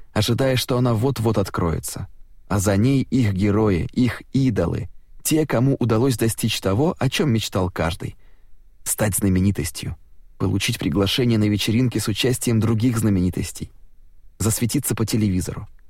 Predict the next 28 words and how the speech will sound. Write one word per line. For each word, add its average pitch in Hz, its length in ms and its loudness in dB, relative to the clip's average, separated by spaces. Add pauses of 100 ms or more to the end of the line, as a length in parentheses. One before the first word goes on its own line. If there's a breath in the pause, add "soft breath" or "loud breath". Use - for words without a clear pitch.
(600)
Может, 110 360 0
им 113 120 2
самим 113 320 2
сегодня 98 440 0
вечером 104 440 0
выпадет 98 380 -2
шанс 139 420 0 (400)
оттянуть 135 480 0
на 123 80 2
себя 143 320 2
немного 101 400 2
звездного 101 460 2
блеска, 113 500 -2 (460)
как-нибудь 147 460 0
привлечь 147 360 0
к - 60 -6
себе 147 280 2
внимание 104 500 2
камер, 101 400 0 (480)
как 151 160 -2
той 147 160 2
девице 139 460 0
в 139 60 -2
шоу 147 280 2
«Покажи 123 440 0
мне 110 180 4
Тери 107 280 2
Буду». 90 360 -2